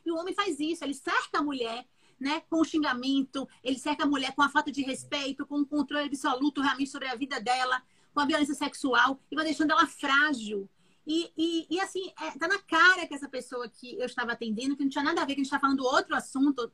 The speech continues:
da carreira dela, ela fala isso, ela deixa soltar isso, não tem como eu não me abalar, não tem como eu não falar pra ela assim, "Corra disso aí urgente", né? É, é, é um absurdo. E eu vejo que as empresas já, já tão se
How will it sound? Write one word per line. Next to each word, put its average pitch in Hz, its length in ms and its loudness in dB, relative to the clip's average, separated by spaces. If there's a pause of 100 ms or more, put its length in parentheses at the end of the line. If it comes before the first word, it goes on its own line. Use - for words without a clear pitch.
da 233 200 -8
carreira 233 400 -2
dela, 254 360 -2 (260)
ela 302 220 6
fala 285 300 0
isso, 285 180 -4
ela 294 120 -2
deixa 320 420 -6
soltar 233 480 -2
isso, 254 240 -8
não 302 120 -2
tem 392 280 -6
como 330 520 0 (220)
eu 285 100 0
não 294 100 4
me 294 100 2
abalar, 208 560 2 (220)
não 285 100 0
tem 359 220 -4
como 294 640 2 (140)
eu 269 60 -2
não 277 80 2
falar 269 160 4
pra 247 80 -6
ela 247 80 0
assim, 285 260 -4 (100)
"Corra 320 580 2
disso 277 360 -6
aí 285 220 -2
urgente", 254 760 -4 (240)
né? 247 300 -2 (340)
É, 247 80 -6 (200)
é, 269 140 -4
é 285 40 6
um 302 40 8
absurdo. 294 760 4 (260)
E 294 60 4
eu 349 140 4
vejo 381 180 2
que 403 80 2
as 349 80 6
empresas 330 360 4
já, 330 180 4
já 339 160 4
tão 381 280 4
se 339 220 -2